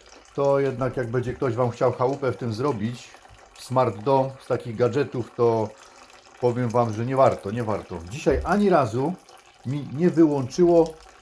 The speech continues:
nalewania wody tym wężem. Ta czujka, owszem, piszczała, zaraz pokażę, bo ona normalnie, jak się zanurzy, to piszczy. O. I owszem,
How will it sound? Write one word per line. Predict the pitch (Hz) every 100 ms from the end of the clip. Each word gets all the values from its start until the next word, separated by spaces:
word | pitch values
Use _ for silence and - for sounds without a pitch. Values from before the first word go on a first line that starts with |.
| - - -
nalewania | 131 165 139 160 156
wody | 131 147 127
tym | 139 127
wężem. | 131 98 82 82 78 _ - _ _ _ - - -
Ta | - 156
czujka, | 180 170 160
owszem, | 151 - 120 107
piszczała, | 160 - 139 113 113
zaraz | 135 127 117
pokażę, | - 127 113 90 113
bo | 175
ona | 160
normalnie, | 147 139 143 135 127
jak | 127
się | 117
zanurzy, | 131 131 120
to | 120 113
piszczy. | 131 113 - 107 123 170 - _ - - - - - _ _ - - - - - - - - - - 1077 1077 1077 - - - -
O. | 101 98 113 147 - - - - - 1077 1077 1077 1077 1077 - - - - - -
I | 156
owszem, | 127 - - 131 180